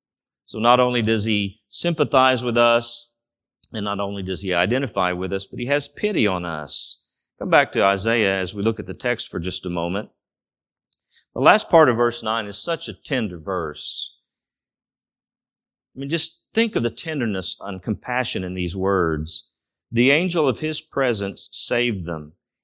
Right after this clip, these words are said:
In his love and in his pity, he redeemed them,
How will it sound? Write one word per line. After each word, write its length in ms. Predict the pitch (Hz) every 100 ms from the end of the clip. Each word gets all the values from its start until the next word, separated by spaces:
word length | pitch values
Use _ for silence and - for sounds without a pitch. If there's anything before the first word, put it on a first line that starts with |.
| -
In 180 | 117 107
his 340 | 160 208 196
love 640 | 151 156 117 90 90 92 -
and 120 | 104
in 120 | 107
his 260 | 120 165 - _ -
pity, 500 | 175 135 87 71 - _ _ _ _ _ _
he 180 | 139 135
redeemed 640 | 113 107 104 131 123 92
them, 360 | 90 80 71